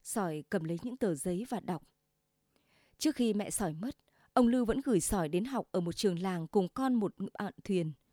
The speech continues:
làm nghề chở đò ngang. "Thưa bố, đây là thư của một đứa nào đấy gửi cho con Trinh. Chúng nó nói chuyện yêu đương, nhưng con Trinh có biết chữ đâu nhỉ?" "Con Trinh đâu? Ra đây!" Ông Lư gầm lên.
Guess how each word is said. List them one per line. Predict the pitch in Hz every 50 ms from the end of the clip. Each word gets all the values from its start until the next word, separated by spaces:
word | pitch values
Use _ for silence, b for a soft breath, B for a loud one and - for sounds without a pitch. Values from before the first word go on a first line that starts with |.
| _ _ _
làm | - 214 208 180 175
nghề | 185 190 175 165
chở | 147 - - 180
đò | 147 156 175
ngang. | 160 165 196 214 214 214 202 - _ _ _ _ _ _ _ _ _ _ _ _ _ _ _ _ _ _ _ _ _ _ _ _ _ _ _ _ _
"Thưa | - 262 262
bố, | 214 226 214 214 233 277 311 - _ _ _ _ _ _ -
đây | 269 262
là | 254 226 190
thư | - - 262 269 269 269 240
của | - 233 190
một | 170 208 -
đứa | 214 208 202
nào | 247 302 285 214
đấy | 185 180 190 190 208
gửi | 247 277 240 165
cho | - - 254 247
con | - 247 254 240
Trinh. | - - 277 269 254 233 - b b b b b b b b -
Chúng | - - 233
nó | 254 247
nói | 247 240 214 233
chuyện | - - - -
yêu | - 262 269 254
đương, | 233 277 285 285 262 214 - _ _ _ _ _ _ _ _ -
nhưng | 254 285 294 285 277
con | - 302 285
Trinh | 269 - 294 269
có | 254 247
biết | 226 339 359
chữ | - - - -
đâu | 269 311 294
nhỉ?" | 285 269 254 214 170 147 - _ _ _ _ _ _ _ _ _ b b b b b b b b b _
"Con | - 269 285
Trinh | 277 320 294 285
đâu? | 294 294 294 285 226 165 - _ -
Ra | 170 214 269 294
đây!" | 277 294 302 302 269 175 - _ _ _ _ _ _ _ _ _ _ _ _ _ _ _ _ _ _ _ _ _ -
Ông | 247 240 233
Lư | 233 247 240
gầm | 208 202 185 151 139
lên. | 156 214 208 208 202